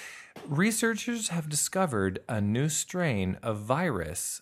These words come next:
that only manifests itself in water temperatures that hit sixty-one degrees or higher, according to the National Geographic Observatory Institute. And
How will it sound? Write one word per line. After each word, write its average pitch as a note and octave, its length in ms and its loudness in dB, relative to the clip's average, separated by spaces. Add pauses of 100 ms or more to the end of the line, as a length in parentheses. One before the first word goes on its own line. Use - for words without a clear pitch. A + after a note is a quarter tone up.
(120)
that A#2 300 -2
only C#3 260 4
manifests C3+ 720 0
itself A#2+ 680 -2
in C#3 260 -2
water G2+ 340 2
temperatures G2+ 720 -4
that - 220 -6
hit A2 240 -4
sixty-one A#2 640 -2
degrees G2+ 580 -2
or C3 200 -4
higher, D3+ 360 0
according G#2 480 -2
to G#2 100 -8
the F#2+ 80 -2
National A#2 600 -2 (680)
Geographic G#2 720 -4
Observatory G2+ 680 -4
Institute. B2 600 0 (720)
And D3+ 300 4